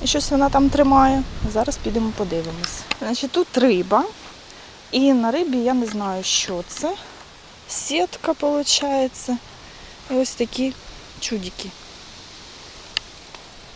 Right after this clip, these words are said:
І з цього боку також, і він ніби тягне. Все топаю туди-сюди,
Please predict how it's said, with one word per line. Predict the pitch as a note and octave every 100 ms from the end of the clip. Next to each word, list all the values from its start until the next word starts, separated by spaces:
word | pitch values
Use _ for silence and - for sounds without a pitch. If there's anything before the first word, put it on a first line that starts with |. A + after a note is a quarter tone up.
| - - - - - - -
І |
з | G#3+ -
цього | A#3+ A#3
боку | G#3 G#3+ -
також, | G#3+ F#4+ - F4 -
і |
він | A#3 C#4 D4 - - - -
ніби | B3 A3+
тягне. | A3 F3+ C#3+ D3 F#3 F#3 - - - - - - - - - - - - - - -
Все | - F4 E4
топаю | - - - F4+ E4+ E4+
туди-сюди, | - C#4+ D4+ - - C4+ B3+ D4